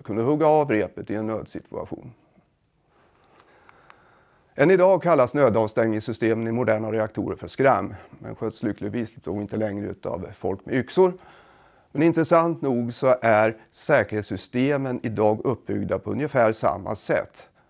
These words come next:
och efter samma grundläggande principer, nämligen diversifiering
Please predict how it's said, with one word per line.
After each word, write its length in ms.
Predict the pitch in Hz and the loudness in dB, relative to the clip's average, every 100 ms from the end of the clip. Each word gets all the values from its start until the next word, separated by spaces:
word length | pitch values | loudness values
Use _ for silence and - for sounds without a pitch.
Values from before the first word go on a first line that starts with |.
| _ | _
och 220 | - 110 | -6 -4
efter 300 | 110 98 98 | -4 -6 -8
samma 300 | 101 107 87 | -4 -4 -4
grundläggande 600 | 98 110 101 95 98 90 | -4 -4 -2 -6 -8 -12
principer, 840 | 87 120 113 139 135 127 - - 113 _ _ _ - | -6 -4 -2 -2 -4 -6 -14 -16 -16 _ _ _ -8
nämligen 840 | 113 104 87 78 - - 85 - - _ _ | -4 -2 -4 -8 -10 -8 -8 -10 -18 _ _
diversifiering 1200 | 131 104 98 - - 120 135 139 143 139 135 | -10 -8 -8 -8 -2 2 2 2 0 -4 -8